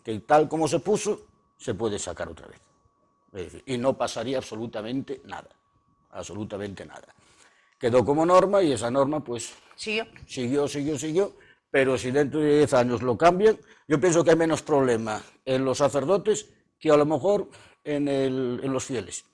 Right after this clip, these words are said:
Speaker 1: que serían más reticentes
Speaker 2: A lo mejor, sí,
Speaker 1: a
Speaker 2: sí,
Speaker 1: lo
Speaker 2: sí,
Speaker 1: mejor
Speaker 2: sí,
Speaker 1: al
Speaker 2: sí, sí,
Speaker 1: sacerdote
Speaker 2: sí.
Speaker 1: casado. Pero bueno, eso está ahí. En cuanto al papel de la mujer en la Iglesia,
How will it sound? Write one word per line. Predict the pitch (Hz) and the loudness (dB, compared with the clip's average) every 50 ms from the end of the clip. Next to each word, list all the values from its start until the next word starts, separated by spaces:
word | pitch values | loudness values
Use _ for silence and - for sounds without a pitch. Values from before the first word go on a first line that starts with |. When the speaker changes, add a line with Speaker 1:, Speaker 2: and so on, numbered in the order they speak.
| _ _ _ _ _ | _ _ _ _ _
Speaker 1:
que | - 143 120 | -10 -6 -4
serían | 120 139 160 175 170 175 | -2 2 4 4 4 4
más | 180 170 | 2 2
reticentes | 165 180 127 147 165 - 180 185 185 175 - - 214 131 - - - - - | 2 0 0 -2 -4 -4 -2 -2 -4 -4 -4 -4 -4 -2 -2 -2 -4 -4 -4
Speaker 2:
A | 208 | -2
lo | 220 226 226 | -2 -2 -2
mejor, | 226 226 220 - 240 208 165 | -4 -4 -6 -6 -8 -8 -8
sí, | - - | -4 -2
Speaker 1:
a | 147 143 | 0 2
Speaker 2:
sí, | 143 | 2
Speaker 1:
lo | 147 151 | 2 0
Speaker 2:
sí, | 151 147 | 0 0
Speaker 1:
mejor | 143 147 180 190 160 | 0 0 0 0 0
Speaker 2:
sí, | 160 | 0
Speaker 1:
al | 143 | -2
Speaker 2:
sí, | - | -4
sí, | 147 135 | -4 -6
Speaker 1:
sacerdote | - 123 110 117 143 139 120 135 139 113 | -6 -6 -4 -2 -2 -2 -2 -2 -6 -6
Speaker 2:
sí. | - - _ _ _ _ _ _ | -6 -10 _ _ _ _ _ _
Speaker 1:
casado. | - 95 - - - - - _ _ _ _ _ _ _ | -14 -14 -12 -12 -14 -16 -18 _ _ _ _ _ _ _
Pero | - 139 165 | 0 2 2
bueno, | 165 - - _ _ _ | 2 2 0 _ _ _
eso | - 120 98 98 | -10 -10 -10 -10
está | 95 - | -14 -20
ahí. | - _ _ _ _ - - - - - - - _ - | -20 _ _ _ _ -20 -20 -20 -20 -20 -20 -10 _ 2
En | 170 165 151 | 2 2 4
cuanto | - 185 180 185 165 - 175 | 6 6 6 6 6 4 4
al | 180 170 | 4 4
papel | - 170 165 - 214 208 208 208 214 214 185 160 147 | 4 2 2 4 6 6 6 6 4 2 -2 -4 -2
de | 165 175 175 175 175 175 - | 0 2 2 2 2 0 0
la | - 156 151 156 | 0 0 0 2
mujer | 160 160 147 - 165 165 160 160 - | 2 0 -2 2 4 4 4 4 2
en | - 160 151 | -4 -4 -2
la | 151 | 0
Iglesia, | 151 143 127 113 - - - 90 - - | 0 0 0 0 0 -2 -2 -4 -8 -14